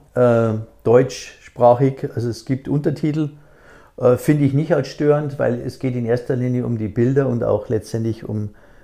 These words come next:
äh, die Geräusche, um den Ton, um die unterlegte Musik. Das ist sehr, sehr schön gemacht. Und ab und zu, äh, wie gesagt, kommt halt dann, äh, ein Text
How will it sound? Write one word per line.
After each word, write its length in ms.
äh, 320
die 180
Geräusche, 520
um 80
den 160
Ton, 280
um 120
die 160
unterlegte 540
Musik. 360
Das 160
ist 140
sehr, 160
sehr 120
schön 240
gemacht. 440
Und 380
ab 180
und 140
zu, 320
äh, 300
wie 120
gesagt, 300
kommt 240
halt 160
dann, 140
äh, 200
ein 80
Text 440